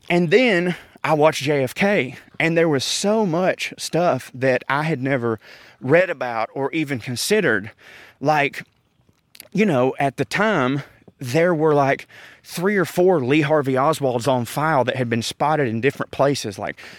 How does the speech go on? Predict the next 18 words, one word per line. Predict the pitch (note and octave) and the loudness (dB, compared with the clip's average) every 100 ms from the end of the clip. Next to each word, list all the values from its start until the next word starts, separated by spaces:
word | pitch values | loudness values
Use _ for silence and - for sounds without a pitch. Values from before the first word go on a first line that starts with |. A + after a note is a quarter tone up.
| - - | -20 -10
Cuba | - F#3 D3+ | -2 0 0
and | C3 A#2 | 0 0
Mexico | D3 - D#3 D3 | -2 -2 -2 2
or | B2 | 2
whatever, | A2 C3 A#2+ A2 | 0 0 0 0
like, | A#2+ A#2+ | 0 0
right | C3 F#3 | 2 2
around | F#3+ D#3 | 2 0
this | D3 - | -2 -4
time. | - G3 D3 B2 - - - - | -4 0 0 -2 -8 -20 -18 -4
And | D3+ | -2
it's | D3 | 0
like, | D#3+ F#3+ | 0 2
"Okay, | A3 G#3 | 0 2
well, | C#3+ | 2
that's | D#3+ A#3+ | 2 -2
clear | - - D#3 | -4 0 2
evidence | C#3+ D#3+ E3+ A#2 A#2 C#3 | 4 2 0 0 -2 -4